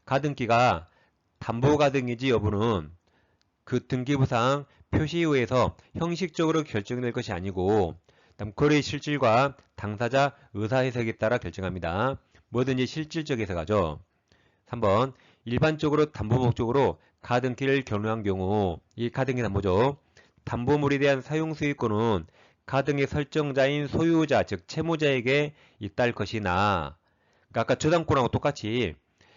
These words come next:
원칙적으로 설정자, 채무자가 사용합니다. 네, 그 뒤에 청산금을 지급할 필요 없이 청산 절차가 종료됐다. 그럼 채권자 할 일 다 했죠. 그 경우에는 그때부터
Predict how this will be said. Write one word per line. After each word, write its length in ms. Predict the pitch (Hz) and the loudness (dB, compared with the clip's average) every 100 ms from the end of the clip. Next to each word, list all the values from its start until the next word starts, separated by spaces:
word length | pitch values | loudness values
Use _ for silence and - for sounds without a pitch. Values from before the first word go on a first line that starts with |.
| _ _ _ _ - | _ _ _ _ -4
원칙적으로 840 | 120 135 147 147 139 123 135 156 - _ _ _ | -2 -2 0 2 4 4 4 2 -2 _ _ _
설정자, 720 | - 165 - 180 165 139 127 | -4 -4 -2 -2 2 0 0
채무자가 640 | - 196 185 151 139 147 | -2 0 0 2 2 2
사용합니다. 840 | 139 143 135 135 117 107 143 151 - _ _ _ _ | 0 -2 -2 0 2 4 4 0 -4 _ _ _ _
네, 80 | - | -10
그 100 | - | -4
뒤에 420 | 110 104 113 139 - _ _ | 0 4 4 0 -8 _ _
청산금을 840 | - 165 165 175 165 160 160 156 - | -4 -4 0 0 0 0 0 -2 -6
지급할 460 | - 110 127 127 | -6 -2 0 0
필요 220 | - 117 | 0 0
없이 520 | 110 - 101 113 90 - _ _ - | 2 0 -2 0 -2 -4 _ _ -6
청산 380 | 151 160 170 | -4 -2 0
절차가 380 | 151 143 151 143 | 0 -2 0 -2
종료됐다. 920 | - 104 117 117 101 - 87 82 78 - _ _ _ | -2 -2 0 0 0 0 0 0 -4 -10 _ _ _
그럼 180 | - 120 | -12 -12
채권자 480 | - 175 175 165 147 | -6 -4 -2 0 0
할 80 | 160 | 0
일 120 | 160 | -2
다 80 | 101 | 0
했죠. 460 | 107 - 85 73 - _ - | 0 0 -2 -2 -8 _ -10
그 120 | 113 | -2
경우에는 640 | 117 117 113 98 127 135 _ _ | 0 2 2 2 0 -2 _ _
그때부터 760 | - - 139 127 117 127 95 | -10 -2 0 2 4 4 4